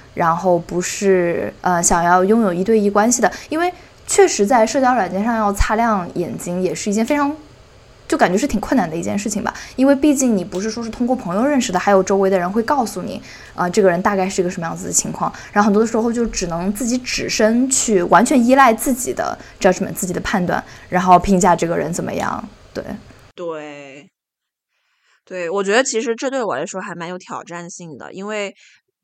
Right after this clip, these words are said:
Speaker 2: 就我们刚刚说渠道，不管是同事还是朋友，你就已经对他已经有朋友的那种 external validation，你觉得这个人确实是一个 legit 的人。在社交软件上，你真的，即使他是从一个好的大学毕业，那你也没有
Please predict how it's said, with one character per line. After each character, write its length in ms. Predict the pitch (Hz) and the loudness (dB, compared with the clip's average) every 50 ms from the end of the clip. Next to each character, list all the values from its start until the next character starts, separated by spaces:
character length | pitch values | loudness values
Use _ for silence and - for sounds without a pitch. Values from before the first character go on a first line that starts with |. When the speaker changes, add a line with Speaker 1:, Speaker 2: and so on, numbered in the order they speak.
| _ | _
Speaker 2:
就 160 | - 233 247 226 | -6 -4 0 0
我 80 | 190 | 0
们 100 | 160 170 | 0 0
刚 120 | 185 202 208 | -2 -2 -2
刚 40 | |
说 160 | 214 - 226 220 | -2 -4 -8 -10
渠 160 | - - 185 | -10 -10 -8
道， 140 | 202 208 196 | -6 -6 -6
不 60 | 214 | -6
管 120 | 208 147 | -8 -10
是 60 | - | -12
同 240 | 185 - - 139 147 | -14 -18 -18 -16 -14
事 180 | - - 214 196 | -14 -12 -10 -10
还 160 | 180 - 160 | -10 -12 -12
是 80 | - 180 | -14 -16
朋 280 | - - - - 143 147 | -18 -18 -18 -16 -14 -10
友， 220 | 170 180 151 - - _ _ _ _ _ _ _ | -6 -6 -6 -6 -8 _ _ _ _ _ _ _
你 240 | _ 196 185 170 156 | _ -14 -14 -12 -12
就 140 | 139 - 220 | -12 -10 -10
已 120 | 233 190 | -10 -10
经 240 | 139 156 185 190 190 190 - - _ | -10 -10 -12 -12 -12 -14 -16 -16 _
对 120 | - 240 214 | -8 -6 -6
他 220 | 269 262 220 226 | -6 -6 -6 -6
已 100 | 208 165 | -6 -8
经 160 | 123 156 185 | -10 -12 -10
有 240 | 190 170 147 139 - _ _ _ | -8 -8 -8 -8 -10 _ _ _
朋 260 | - - 175 180 208 | -16 -14 -12 -10 -8
友 200 | 302 370 294 220 | -6 -4 -2 -2
的 100 | 180 170 | -2 -2
那 140 | 185 196 190 | -4 -6 -8
种 240 | 180 170 151 123 - - 180 | -10 -12 -14 -16 -12 -10 -10
external 500 | 190 - - - 220 220 226 233 226 208 | -10 -8 -10 -10 -10 -8 -6 -6 -6 -6
validation， 680 | 190 190 185 190 190 190 196 220 214 - - 208 185 165 | -6 -6 -6 -6 -8 -8 -10 -12 -12 -12 -14 -16 -16 -18
你 80 | 160 | -18
觉 80 | 190 156 | -16 -14
得 80 | 165 | -14
这 100 | 175 240 | -12 -12
个 80 | 233 208 | -10 -10
人 120 | 175 151 | -10 -12
确 160 | 180 - 233 226 | -12 -14 -14 -14
实 100 | 214 - | -16 -16
是 140 | - 190 | -16 -16
一 40 | 185 | -14
个 80 | 180 185 | -12 -12
legit 360 | 180 175 170 180 214 208 190 | -10 -12 -12 -12 -14 -14 -14
的 100 | 170 101 | -14 -16
人。 140 | - 67 - - - _ _ _ | -16 -18 -20 -20 -20 _ _ _
在 220 | - - 220 202 190 | -12 -10 -8 -8 -8
社 140 | - 220 208 | -8 -8 -8
交 100 | 202 202 | -8 -8
软 140 | 190 127 | -8 -8
件 80 | 120 160 | -10 -14
上， 160 | 214 196 180 | -16 -16 -16
你 40 | 156 | -16
真 160 | 151 170 180 | -16 -16 -14
的， 80 | 185 160 | -14 -14
即 180 | - - 214 277 | -12 -10 -8 -6
使 100 | 277 196 | -4 -4
他 160 | 190 190 190 | -6 -6 -10
是 100 | 196 214 | -12 -12
从 180 | 202 - 170 175 | -14 -16 -14 -14
一 20 | |
个 80 | 175 190 | -14 -14
好 160 | - 165 - | -14 -12 -10
的 80 | 160 | -8
大 80 | 185 175 | -8 -8
学 160 | 170 170 160 | -8 -10 -14
毕 160 | - 180 185 | -16 -16 -16
业， 160 | 185 175 - - | -16 -16 -16 -16
那 80 | 233 247 | -16 -16
你 220 | 254 185 170 160 | -16 -16 -16 -16
也 100 | 175 147 | -16 -14
没 80 | 151 190 | -12 -12
有 180 | 214 180 151 | -10 -12 -12